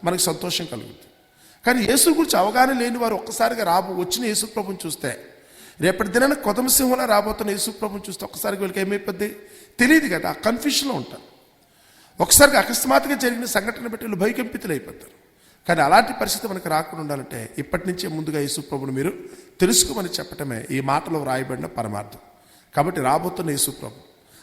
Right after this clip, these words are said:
ఆ రోజు తెలియక వాళ్ళు తప్పు చేశారు, ఈరోజు మనకి తెలిసింది. రాబోతున్న యేసు ప్రభుని గురించి అయితే కనుక దేవుడు మనకు ముందుగానే చక్కటి వివరణ ఇచ్చారు. ఎందుకు రాబోతున్నాడో, ఆయన వచ్చి ఏం చేస్తాడన్న సంగతి కూడా మనకు తెలుసు.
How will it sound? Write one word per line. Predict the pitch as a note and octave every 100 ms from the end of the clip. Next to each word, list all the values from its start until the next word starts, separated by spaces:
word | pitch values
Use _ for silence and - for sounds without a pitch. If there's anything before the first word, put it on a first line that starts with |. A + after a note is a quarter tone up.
| _
ఆ | C#3
రోజు | F#3 G#3+ -
తెలియక | G#3 B3+ C#4
వాళ్ళు | A#3 F#3+
తప్పు | D#3 - -
చేశారు, | C#3 - A2 - C3
ఈరోజు | C#3+ E3+
మనకి | D3+ D3
తెలిసింది. | D3 E3+ G#3+ F#3 B2 - - - _ _ - - -
రాబోతున్న | D#3+ G3 A3+ A#3 A3+
యేసు | G#3 -
ప్రభుని | - G3 G3
గురించి | F#3 F3+ F#3
అయితే | F3+
కనుక | F#3 F#3
దేవుడు | E3 D#3+ F3+
మనకు | E3+ D#3+
ముందుగానే | D3+ D3+ D#3+ D#3+
చక్కటి | - D#3 D#3
వివరణ | D#3+ C#3 C#3+ C#3+
ఇచ్చారు. | - A2 G2+ - - _ - - -
ఎందుకు | E3 A#3 C4
రాబోతున్నాడో, | G#3+ G3+ G3+ - F3+ D#3 D#3+ - -
ఆయన | D3
వచ్చి | D3+ D3 A3 E3
ఏం | F3+ F3+
చేస్తాడన్న | E3 - E3
సంగతి | D#3+ D3+ D3 D3
కూడా | -
మనకు | D3+ C3+ B2+
తెలుసు. | A2+ -